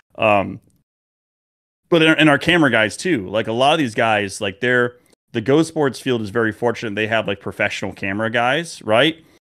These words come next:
We have very enthusiastic paintball players who wanna run a camera. Like, we had to,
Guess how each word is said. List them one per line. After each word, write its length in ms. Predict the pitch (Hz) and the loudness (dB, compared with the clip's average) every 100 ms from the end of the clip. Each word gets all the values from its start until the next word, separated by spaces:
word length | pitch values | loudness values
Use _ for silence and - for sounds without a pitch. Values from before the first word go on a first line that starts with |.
| _ | _
We 380 | 101 113 143 170 | -4 0 2 2
have 500 | 156 139 123 107 107 _ _ _ _ _ - | 2 4 4 0 -12 _ _ _ _ _ -16
very 440 | 107 131 131 123 | 0 4 4 2
enthusiastic 840 | 113 - 120 104 113 107 107 104 - | -2 -2 -4 -2 0 0 -2 -14 -10
paintball 420 | 120 117 131 135 | -12 -4 -4 -4
players 560 | 151 156 170 170 - - _ _ _ | -2 -2 -2 -6 -14 -20 _ _ _
who 360 | 127 120 113 110 | -2 0 0 -4
wanna 320 | 107 113 104 | -2 0 0
run 200 | 104 95 | -2 -4
a 40 | |
camera. 400 | 87 95 95 - - _ | -8 -12 -12 -16 -20 _
Like, 300 | 107 107 - _ 131 | 0 0 -2 _ -2
we 120 | 127 | 0
had 100 | |
to, 100 | 127 | 0